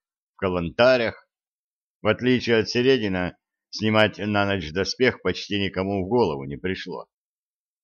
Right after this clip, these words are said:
Так что стреле... Разве с дуру в руку незащищённую оставалось ткнуться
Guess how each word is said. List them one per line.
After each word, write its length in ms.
Так 240
что 320
стреле... 680
Разве 640
с 80
дуру 540
в 120
руку 320
незащищённую 800
оставалось 500
ткнуться 760